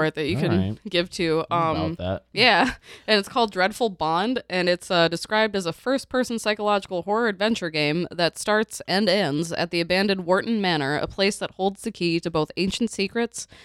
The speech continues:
Speaker 2: and the memory of recent horrors.
Speaker 1: That sounds pretty great,
Speaker 2: Yeah,
Speaker 1: actually.
Speaker 2: right?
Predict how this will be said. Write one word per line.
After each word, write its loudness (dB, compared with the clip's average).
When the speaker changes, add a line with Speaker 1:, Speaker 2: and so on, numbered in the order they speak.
Speaker 2:
and 2
the 2
memory 2
of 0
recent -2
horrors. -2
Speaker 1:
That -6
sounds -16
pretty -10
great, -16
Speaker 2:
Yeah, 4
Speaker 1:
actually. -6
Speaker 2:
right? 0